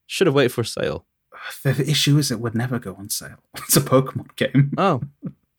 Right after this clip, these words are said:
Speaker 1: Yeah, fair enough.
Speaker 2: Um, yeah, I think,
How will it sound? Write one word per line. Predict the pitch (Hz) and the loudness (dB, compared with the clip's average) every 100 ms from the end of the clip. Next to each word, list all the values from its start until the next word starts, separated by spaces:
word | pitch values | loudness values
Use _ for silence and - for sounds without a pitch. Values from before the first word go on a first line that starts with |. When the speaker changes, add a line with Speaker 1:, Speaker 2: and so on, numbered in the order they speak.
| - - - | -2 -2 0
Speaker 1:
Yeah, | 95 95 | 0 0
fair | 92 101 | 0 2
enough. | 107 | 4
Speaker 2:
Um, | 113 113 110 110 110 _ _ _ _ | 6 6 6 4 0 _ _ _ _
yeah, | 127 113 101 95 | 4 6 6 4
I | - 113 | 2 -2
think, | - 139 131 123 - _ | 2 6 8 6 2 _